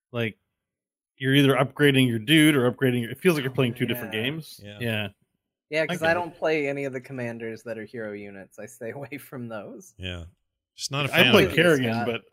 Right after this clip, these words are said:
Speaker 1: I mostly never use her. I just would build Nidus Worms.
Speaker 3: It's also just such a micro, I mean, micro's a part of R T Ss, and I get that,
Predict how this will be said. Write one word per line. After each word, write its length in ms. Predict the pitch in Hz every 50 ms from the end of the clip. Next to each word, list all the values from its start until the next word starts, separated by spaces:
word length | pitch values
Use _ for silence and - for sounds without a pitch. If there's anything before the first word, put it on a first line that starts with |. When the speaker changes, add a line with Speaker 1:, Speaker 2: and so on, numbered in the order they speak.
| 123
Speaker 1:
I 100 | 131 131 131
mostly 420 | 127 131 143 147 - - 139 127
never 320 | 117 113 120 117 107 104 104
use 240 | 107 120 113 -
her. 300 | - 104 95 95 104 117 -
I 120 | 107 107 107
just 300 | 101 110 104 - - - -
would 180 | 110 104 95 101
build 180 | 113 110 95
Nidus 340 | 98 101 107 104 101 - -
Worms. 280 | 113 110 107 110 107 _ _ _ _ _ _ _ _
Speaker 3:
It's 140 | 123 117 -
also 240 | 147 151 147 - 151
just 200 | 117 123 123 -
such 180 | - 127 - -
a 80 | 110 92
micro, 840 | 92 90 90 90 95 101 95 - 101 95 90 87 82 80 80 85 - _ _ _ _ _ _ _ _ _ _ _ _ _ _ _ _ _ _ _ _ -
I 40 | 113
mean, 200 | 117 117 113 110
micro's 400 | 110 117 120 110 - 120 107 92
a 40 | 92
part 260 | 85 - 107 95 92 92
of 100 | 85 85
R 120 | 85 85
T 160 | - - 92 90
Ss, 380 | 90 87 - 87 78 78 - -
and 80 | - 87
I 60 | 85
get 200 | 78 87 85 -
that, 260 | 98 107 120 123 -